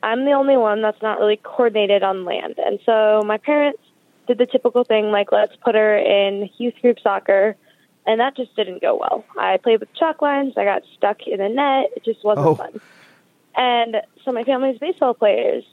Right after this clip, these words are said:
Speaker 1: and softball players, so like, "All right, let's try T-ball." T-ball didn't end up well either. I got hit by the balls and the bat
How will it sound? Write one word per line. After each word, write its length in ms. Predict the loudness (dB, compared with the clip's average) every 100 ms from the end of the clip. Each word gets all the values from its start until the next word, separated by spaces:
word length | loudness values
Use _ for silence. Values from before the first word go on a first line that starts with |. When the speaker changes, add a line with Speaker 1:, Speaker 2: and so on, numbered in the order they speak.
| -4
Speaker 1:
and 280 | -2 0 -2
softball 280 | -4 -4
players, 280 | -2 -2 -2
so 60 | -2
like, 180 | 0 0
"All 80 | 0
right, 180 | 0 -2
let's 140 | -2
try 120 | -2
T-ball." 380 | -2 -4 -4 -4 -10 _ _ _ _ _
T-ball 320 | -8 -6 -6
didn't 320 | -6 -8 -12 -18 _ -12
end 160 | -6
up 120 | -6 -6
well 280 | -4 -2 -2
either. 320 | -2 0 0 0
I 60 | -2
got 120 | 0
hit 140 | -2 -2
by 120 | -2
the 80 | 0
balls 280 | 0 0 -2
and 80 |
the 60 | -4
bat 280 | -2 -4